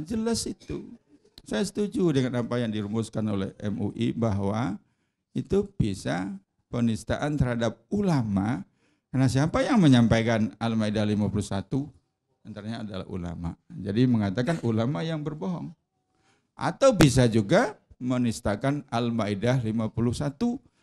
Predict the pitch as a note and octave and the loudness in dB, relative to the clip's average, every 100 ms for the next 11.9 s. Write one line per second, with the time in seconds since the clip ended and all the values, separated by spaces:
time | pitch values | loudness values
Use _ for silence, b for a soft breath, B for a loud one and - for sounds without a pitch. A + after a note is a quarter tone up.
0 | _ E3 E3+ - C#3+ C3+ A#2+ A#2 A#2+ G3+ | _ -4 0 2 2 2 2 2 0 0
1 | G3+ C3+ A#2+ G2+ C#3+ D3+ E3+ F#3 A3+ C3 | -2 0 0 0 0 4 4 2 0 -6
2 | - A#2+ C#3+ - A2+ A2+ A2 A2 B2 G2 | -4 -4 -4 -4 -4 -2 -2 4 4 4
3 | - - B2 F#3 F3 C#3+ C3+ B2 - C3+ | -4 -10 -6 -4 -2 -4 -4 -6 -2 0
4 | D3 D3+ - A2 G2 D3+ - _ _ _ | 2 2 0 -2 0 -4 -4 _ _ _
5 | _ _ - A#2 G2 F#2+ G2 - - _ | _ _ -8 -8 -8 -10 -12 -14 -20 _
6 | _ - F2 E2+ D#3+ C#3 B2 A#2+ A#2 C#3+ | _ -10 -8 -2 0 2 0 0 -2 0
7 | C#3+ C3 - - _ _ _ _ _ _ | 0 -2 -6 -16 _ _ _ _ _ _
8 | _ - _ _ _ _ _ _ _ _ | _ -20 _ _ _ _ _ _ _ _
9 | _ _ _ - - B2+ D3+ D3+ F3 E3+ | _ _ _ -20 -6 -2 0 0 0 2
10 | E3+ A#2 G#2 G2 G2 G2+ F#2+ - A2 G2+ | 4 4 2 2 0 0 -2 -6 -10 -8
11 | - F#2+ F2+ F2+ F2 E2 D#2+ - E2 | -8 -6 -6 -6 -8 -8 -10 -10 -12